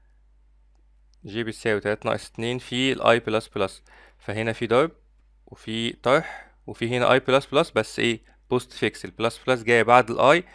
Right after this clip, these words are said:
فالأول هنحسب قيمة الاكسبريشن وبعدين نزود ال I. طب قيمة الاكسبريشن بكام؟ اتنين، ال I قيمتها بكام؟ بخمسة، مش ه-، مش هتزيد في ال-، في ال-، أثناء ما أنا بحسب ال-، أثناء ما أنا بحسب الاكسبريشن مش هتزيد،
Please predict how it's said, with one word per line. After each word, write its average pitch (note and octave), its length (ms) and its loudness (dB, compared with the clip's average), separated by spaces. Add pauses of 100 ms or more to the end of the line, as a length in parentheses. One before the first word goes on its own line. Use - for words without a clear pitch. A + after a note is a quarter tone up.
(200)
فالأول D#3 460 4
هنحسب C#3+ 420 -2
قيمة C3+ 160 -4
الاكسبريشن G#3+ 720 0 (440)
وبعدين A2 360 2
نزود G#2+ 340 0
ال - 80 -6
I. F2+ 180 -2 (320)
طب G2+ 100 -12
قيمة D3 160 -4
الاكسبريشن C3+ 460 -2
بكام؟ B2+ 340 0 (920)
اتنين، B2+ 540 -4 (800)
ال - 80 -6
I B2 240 4
قيمتها B2 220 -6
بكام؟ A#2+ 340 0
بخمسة، B2 520 0 (340)
مش - 180 -16
ه-، A2 120 -4
مش - 140 -10
هتزيد A2 300 -6
في - 140 -6
ال-، F#2+ 180 -8
في - 140 -14
ال-، - 340 -10
أثناء A#2+ 360 -4
ما A#2 60 0
أنا A2+ 100 -2
بحسب B2 280 -4
ال-، - 280 -10
أثناء B2 560 -4
ما A#2+ 80 -2
أنا A#2+ 120 2
بحسب B2 260 0
الاكسبريشن C3+ 440 -6
مش A2 160 -6
هتزيد، G#2+ 380 -4